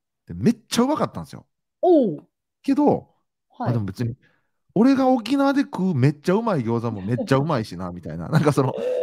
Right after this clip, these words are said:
Speaker 1: 差をつけづらいというか。
Speaker 2: なるほど。
Speaker 1: そう。だからなんか、
Speaker 2: うん。
Speaker 1: 多分、あの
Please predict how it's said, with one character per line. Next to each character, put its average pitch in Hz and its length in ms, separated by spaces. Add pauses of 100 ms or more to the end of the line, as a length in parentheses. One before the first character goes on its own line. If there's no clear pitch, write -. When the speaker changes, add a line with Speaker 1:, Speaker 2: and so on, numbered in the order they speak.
(440)
Speaker 1:
差 427 240
を 403 160
つ - 120
け 254 120
づ 240 160
ら 302 120
い 156 100
と - 80
い 104 80
う 98 80
か。 78 260 (640)
Speaker 2:
な 392 160
る 392 100
ほ 403 140
ど。 349 480 (340)
Speaker 1:
そ - 380
う。 - 20 (300)
だ 123 60
か - 0
ら 131 60
な 165 100
ん - 20
か、 131 300 (100)
Speaker 2:
う 262 60
ん。 254 80 (180)
Speaker 1:
多 269 100
分、 277 440 (500)
あ 131 140
の 156 100